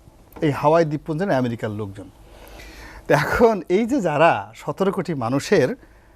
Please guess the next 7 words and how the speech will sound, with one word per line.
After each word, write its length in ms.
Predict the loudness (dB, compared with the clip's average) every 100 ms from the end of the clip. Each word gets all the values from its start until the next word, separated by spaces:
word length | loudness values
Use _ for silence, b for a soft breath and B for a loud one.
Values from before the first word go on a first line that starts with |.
| b b _ _ -20 -20 _ -20 -6 4
চৌত্রিশ 440 | 4 4 -2 -2
কোটি 240 | -2 -4
চোখ, 440 | -4 -4 -8 -10 -20 _ _ _ _ _ _ -20 -20 b b b b -10
চৌত্রিশ 500 | 2 2 4 0 0
কোটি 220 | -2 0
মন, 340 | 2 2 -2 -10 -20 -20 -20 -20 -20 -20 -20 -20 -20 -20 -20 -2
না, 340 | 2 2 0